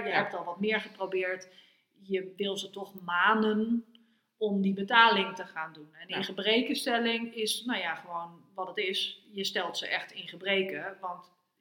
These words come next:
Speaker 1: zij hebben de afspraak niet
Speaker 2: Ja.
Speaker 1: nagekomen. Wat interessant is om te weten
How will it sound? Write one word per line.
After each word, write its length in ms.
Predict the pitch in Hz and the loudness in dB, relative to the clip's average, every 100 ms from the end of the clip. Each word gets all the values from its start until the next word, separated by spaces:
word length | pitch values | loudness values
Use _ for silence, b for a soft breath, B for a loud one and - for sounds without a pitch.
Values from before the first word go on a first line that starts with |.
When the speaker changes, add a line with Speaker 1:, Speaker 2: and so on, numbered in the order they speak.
| 214 | -10
Speaker 1:
zij 200 | - 196 | 0 0
hebben 200 | 170 175 | 0 -8
de 60 | - | -8
afspraak 380 | - - 147 | -8 -10 -14
niet 100 | - - | -14 -18
Speaker 2:
Ja. 80 | 156 | -10
Speaker 1:
nagekomen. 280 | 143 - _ | -10 -12 _
Wat 200 | - 262 | 0 0
interessant 420 | 262 277 - 311 320 | 2 0 0 0 -2
is 80 | |
om 100 | 277 | -2
te 100 | 226 | -2
weten 240 | 214 247 | 0 0